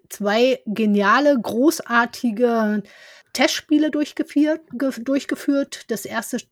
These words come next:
Testspiel war gegen die U neunzehn Nationalmannschaft von Zypern, welches unsere zweite Frauen mit drei zu eins gewinnen konnten.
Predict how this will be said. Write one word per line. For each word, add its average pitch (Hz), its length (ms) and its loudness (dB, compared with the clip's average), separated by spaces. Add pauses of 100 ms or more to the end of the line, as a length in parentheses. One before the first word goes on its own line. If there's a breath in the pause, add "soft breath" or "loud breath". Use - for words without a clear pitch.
Testspiel 226 600 0
war 202 300 -2
gegen 208 800 -2
die 196 360 2 (120)
U 247 80 4
neunzehn 254 640 2
Nationalmannschaft 262 1160 -6
von 254 320 -10
Zypern, 285 500 -4 (640 soft breath)
welches 214 720 -2 (380)
unsere 214 420 2
zweite 202 400 -4
Frauen 208 640 -2 (380)
mit 202 220 0 (120)
drei 220 380 0
zu - 260 -4
eins 214 340 -4
gewinnen 220 360 2
konnten. 156 500 -12